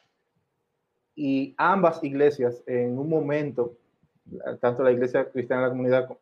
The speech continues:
que estoy ahora y la que estaba antes, yo vi como líder de alabanza, experimenté eso, que como la congregación, eh, de una u otra forma, eh, esperaba, eh, algún tipo de estímulo,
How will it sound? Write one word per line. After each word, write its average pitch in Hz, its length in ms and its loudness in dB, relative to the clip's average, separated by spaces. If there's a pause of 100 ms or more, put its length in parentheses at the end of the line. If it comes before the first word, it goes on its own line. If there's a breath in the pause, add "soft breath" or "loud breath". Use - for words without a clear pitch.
que 113 60 -4
estoy 127 240 2
ahora 131 320 6
y 110 40 4
la 110 140 2
que - 60 -4
estaba 123 540 2
antes, 113 280 -8 (680)
yo 143 420 2
vi 160 180 6
como 127 300 -2
líder 139 260 2
de 143 80 0
alabanza, 143 640 0
experimenté 127 760 -2
eso, - 240 -4 (300)
que 110 200 -16
como 143 520 -2
la 120 260 0
congregación, 123 1080 0 (640)
eh, 117 60 -6 (300)
de 113 160 2
una 143 240 2
u 143 40 6
otra 139 240 2
forma, 131 500 -2 (880)
eh, - 180 -6
esperaba, 151 840 4 (1080)
eh, 127 380 0
algún 135 300 0
tipo 180 240 2
de 131 80 2
estímulo, 135 720 -2